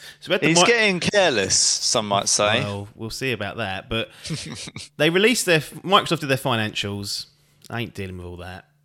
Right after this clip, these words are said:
Speaker 1: But there's some interesting sort of stuff that Phil, in a, uh, interview with the Wall Street Journal, as part of their Tech Live conference, he had some interesting things to say. All of these quotes and comments that I've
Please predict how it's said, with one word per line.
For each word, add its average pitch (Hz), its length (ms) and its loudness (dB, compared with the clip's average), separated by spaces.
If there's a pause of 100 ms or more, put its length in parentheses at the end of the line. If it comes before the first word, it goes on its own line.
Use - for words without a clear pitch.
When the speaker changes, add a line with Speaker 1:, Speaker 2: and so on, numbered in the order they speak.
Speaker 1:
But 165 160 4
there's 175 140 2
some 185 100 -2
interesting 147 580 -2
sort 120 300 -4
of 110 180 -14 (480)
stuff - 480 -4
that - 260 -6
Phil, 113 480 -2
in 123 140 -2
a, 110 540 0
uh, - 40 -6
interview 107 600 -8
with 104 220 -10
the 101 60 -12
Wall 110 240 -8
Street - 340 -10
Journal, 98 600 -8 (160)
as 117 140 -4
part 139 220 4
of 117 80 -2
their 117 100 -2
Tech - 440 2
Live 147 600 4 (260)
conference, 120 840 -6 (300)
he 175 140 -2
had 180 220 -2
some 156 180 -6
interesting 135 540 -6
things 113 260 -10
to - 80 -16
say. 98 520 -8 (360)
All 185 160 4
of 190 60 0
these 175 180 0
quotes - 920 -4
and 120 160 -10
comments - 960 -8
that 92 100 -12
I've 110 280 -10